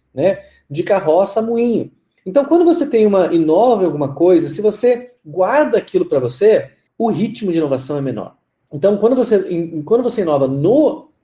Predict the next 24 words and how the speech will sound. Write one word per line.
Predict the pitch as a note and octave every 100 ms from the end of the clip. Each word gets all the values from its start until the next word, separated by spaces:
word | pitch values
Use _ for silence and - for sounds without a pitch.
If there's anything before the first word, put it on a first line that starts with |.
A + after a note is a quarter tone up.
| -
pro | A#3
interesse | C#4 G3 F3+ C#3
público, | F3+ A3+ G#3 E3+
você | F3+ A3
compartilha | A#3 A3+ A#3 - B3+ B3
aquilo, | - - F#3+ D3+ - - -
né? | E3+
Porque | G3 F#3+
o | G#3
interesse | G#3 G#3+ -
público, | G#3+ A3+ F#3 F3
o |
Estado, | D#3+ F3+ G3+ A#3 G3
é |
onde, | G3 G#3+ A#3 A#3+ _ _ -
né, | F3 A3+ A3+ _ -
saem | - G3+
raízes | G#3 A#3+ G#3+ A3 F3 -
pras | D3+
outras | B2+ B2 B2
coisas. | G#2 G2 - - _ _ _ _ -
Eu | C#3+
acho | E3+ F3+ F#3+
que | - F3+ F3 F3